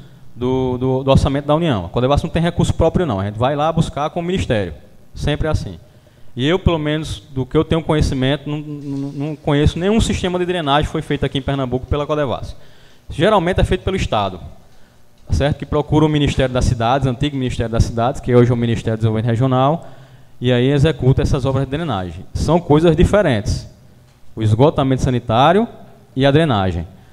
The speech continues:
Aquela questão da Lagoa ali, eu visitei ela hoje também.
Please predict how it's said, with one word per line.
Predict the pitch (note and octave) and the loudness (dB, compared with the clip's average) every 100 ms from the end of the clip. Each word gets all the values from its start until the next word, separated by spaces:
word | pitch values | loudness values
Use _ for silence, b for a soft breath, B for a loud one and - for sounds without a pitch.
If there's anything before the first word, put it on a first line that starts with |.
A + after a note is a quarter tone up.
| b | b
Aquela | B2+ - A#3+ | 0 4 4
questão | G#3 - | 4 4
da | D#3+ | 4
Lagoa | D3 C3+ B2+ | 4 6 6
ali, | A#2 | 8
eu | D#3+ | 8
visitei | D3 D#3+ D#3+ | 8 6 4
ela | D3+ | 6
hoje | C#3 C#3 | 8 8
também. | D#3+ C#3+ G#2+ F#2+ | 6 2 2 0